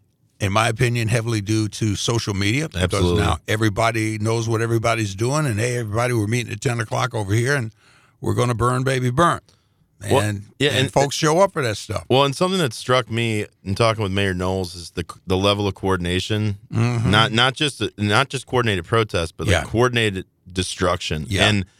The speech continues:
Speaker 2: you t-, you kinda touched on this earlier in terms of, like, in the sixties civil rights movement, there was a purpose. There
Speaker 1: Yeah,
Speaker 2: was a
Speaker 1: civil rights.
Speaker 2: a coordinated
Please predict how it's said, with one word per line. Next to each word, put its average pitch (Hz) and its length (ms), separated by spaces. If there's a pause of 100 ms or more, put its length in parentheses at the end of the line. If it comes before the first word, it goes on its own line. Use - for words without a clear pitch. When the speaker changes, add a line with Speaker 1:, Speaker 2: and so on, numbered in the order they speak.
(200)
Speaker 2:
you 117 140
t-, - 220
you 123 100
kinda 127 320 (100)
touched 113 240
on 101 120
this 92 180
earlier 143 300
in 101 80
terms 107 240
of, 101 120
like, 90 220 (420)
in 104 160
the 101 60
sixties 113 580
civil 107 220
rights 104 320
movement, 95 440
there 131 160
was 131 140
a 98 80
purpose. 107 560
There - 180
Speaker 1:
Yeah, 104 60
Speaker 2:
was 98 220
a 92 180
Speaker 1:
civil 120 280
rights. 151 540
Speaker 2:
a - 60
coordinated 110 720